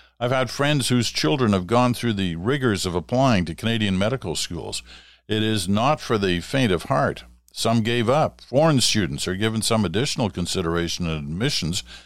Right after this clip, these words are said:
because they pay more. Many of our best and brightest go abroad to train. Some choose another career path, and that's sad. Not sure if the solution is to get government involved to expand the training program and limit the number of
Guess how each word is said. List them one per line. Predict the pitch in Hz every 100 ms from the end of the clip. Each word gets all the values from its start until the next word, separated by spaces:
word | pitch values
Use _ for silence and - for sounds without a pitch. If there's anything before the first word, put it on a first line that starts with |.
| - _
because | - 98 95 95 -
they | 101
pay | 98 - - 160 151 120
more. | 87 73 65 - - - - _ _ _ _
Many | 107 113 110
of |
our | 104 98
best | 80 107 113 -
and | 98 78
brightest | 110 123 98 -
go | - 104
abroad | 101 92 117 131 101
to |
train. | 82 - 95 71 107
Some | - 101 101
choose | - 104 101 82 - - _ -
another | 101 113 117 98
career | - 87 82 73
path, | - 73 58 50
and | 82
that's | 82 85 -
sad. | - 73 58 - - _ _ _ - - _ -
Not | 113 135
sure | - 156
if | 123
the | 120
solution | 107 117 131 143 - 110
is | 104
to | 101
get | 110 95
government | 101 120 127 101 90
involved | 90 87 120 120 92
to | 95
expand | 85 - - 123 117
the | 85
training | - 123 143 110
program | 98 90 78 78 95
and | 82
limit | 95 117 95
the | 87
number | 95 101 82
of | 76